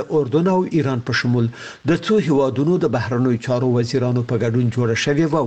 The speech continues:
وویل، منځنی ختیځ د بحران ژۍ ته رسېدلی. په وروستیو څو ورځو کې نه یوازې د الفاظو بلکې د عملي کړکېچ د زیاتېدا شاهدان یو. د پردې ټینګار وکړ چې یوه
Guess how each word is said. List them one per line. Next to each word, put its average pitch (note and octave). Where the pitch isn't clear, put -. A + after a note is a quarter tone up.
وویل، D#3
منځنی G#3
ختیځ F#3
د -
بحران C#3+
ژۍ F#3+
ته B2
رسېدلی. A#2+
په E3+
وروستیو E3+
څو D3+
ورځو D3
کې D3
نه C#3
یوازې C3+
د -
الفاظو D#3
بلکې D#3+
د -
عملي F3
کړکېچ B2+
د C3+
زیاتېدا B2
شاهدان A#2+
یو. C3+
د -
پردې C3+
ټینګار C#3+
وکړ E3
چې F3+
یوه C#3+